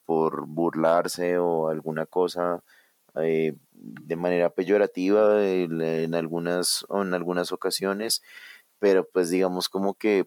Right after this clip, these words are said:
pues, en el caso del Emo Violence, como que la broma se salió de control y al final se volvió como, como algo, digamos, como un subgénero dentro del Screamo. Eh, lo que tú estabas diciendo, que son bandas que tienen, digamos, como mayor afinidad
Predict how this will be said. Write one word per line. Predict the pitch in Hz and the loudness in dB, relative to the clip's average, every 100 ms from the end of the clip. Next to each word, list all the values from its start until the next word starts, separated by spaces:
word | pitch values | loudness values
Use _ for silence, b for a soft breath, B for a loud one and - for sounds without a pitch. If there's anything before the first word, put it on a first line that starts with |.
| _ | _
pues, | 92 95 | -2 -2
en | 90 | -2
el | 87 | -2
caso | 92 90 92 | -2 0 0
del | 107 | 2
Emo | 107 101 87 | 2 2 4
Violence, | 82 87 95 - | 2 0 -2 -4
como | 110 104 | -4 -4
que | - 107 92 85 82 | 0 2 4 4 2
la | 80 85 82 80 76 | 2 2 2 0 -2
broma | 76 95 95 95 98 | 0 2 2 2 2
se | - 110 | 2 2
salió | 98 90 87 87 | 2 2 4 6
de | 92 | 4
control | - 110 92 - 90 110 - _ _ _ _ _ _ | 4 -2 -2 -2 2 2 -2 _ _ _ _ _ _
y | - 98 | -2 2
al | 95 92 | 4 2
final | 95 92 90 | 0 0 2
se | - | 4
volvió | 98 104 95 87 | 4 4 2 0
como, | 87 87 95 95 90 85 78 73 - | -4 -2 0 2 2 2 0 -4 -8
como | - 73 82 82 80 | -12 -8 -2 0 2
algo, | 82 78 85 87 90 92 95 90 | 2 0 0 2 2 2 0 0
digamos, | 90 87 85 - | -2 -2 -4 -8
como | 92 95 98 92 | -6 -2 0 0
un | 85 87 87 | 0 -2 -2
subgénero | - 110 - 113 110 110 120 | -2 -4 -2 0 2 2 2
dentro | 117 101 - 90 87 | 0 -2 -4 0 2
del | 80 82 78 76 | 2 0 0 -2
Screamo. | - 127 127 73 - _ _ _ _ _ _ _ _ | -4 -4 -6 -10 -18 _ _ _ _ _ _ _ _
Eh, | 87 | 0
lo | 90 90 | 2 2
que | - 87 | 2 -2
tú | 87 | -2
estabas | - 95 98 | 0 2 2
diciendo, | 98 - 135 87 | 0 0 0 -2
que | - 80 | -4 -6
son | 80 78 | -6 -2
bandas | 87 90 85 - | 0 0 -4 -6
que | 98 | -10
tienen, | - 85 80 | -8 -6 -4
digamos, | 82 90 82 82 | -2 -2 -4 -10
como | 82 87 | -8 -6
mayor | 90 90 80 | -4 -2 -2
afinidad | 80 85 87 78 76 | -4 -10 -6 -4 -4